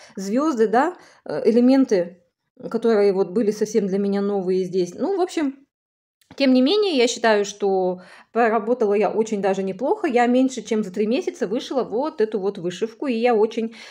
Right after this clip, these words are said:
довольна. И ещё хотела вам показать ткань, которой я буду оформлять эту вышивку. У меня остались кусочки от штор. То есть я шила шторы в детскую. Э, конечно, сейчас не очень передаётся ткань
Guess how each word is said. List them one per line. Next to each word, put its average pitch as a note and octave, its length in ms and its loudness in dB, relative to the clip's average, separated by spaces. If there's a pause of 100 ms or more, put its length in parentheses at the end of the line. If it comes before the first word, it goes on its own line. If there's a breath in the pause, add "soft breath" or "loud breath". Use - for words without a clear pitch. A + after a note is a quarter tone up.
(100)
довольна. E3+ 460 -2 (300 loud breath)
И C#4 80 -2
ещё F4+ 300 4
хотела D4 300 -2
вам C4+ 140 2
показать C4 480 0
ткань, F#4+ 280 -2 (440 loud breath)
которой D4 420 0
я A#3+ 80 4
буду C4 240 0
оформлять B3+ 600 2
эту G3+ 180 -2
вышивку. G3+ 420 -4
У - 20 0
меня D#4 240 2
остались D#4 480 0
кусочки C#4+ 500 -4
от C4 240 -2
штор. D#3+ 440 -4 (340 loud breath)
То A#3+ 80 -2
есть B3+ 140 0
я C#4+ 240 2
шила G#3+ 360 0
шторы F#3+ 380 0
в B3+ 40 -4
детскую. C#4+ 560 -4 (300 loud breath)
Э, G#3 280 -2
конечно, D4+ 380 2
сейчас D4 800 0 (120)
не B3 180 4
очень G#3+ 460 0
передаётся G3+ 600 0
ткань D4 360 -4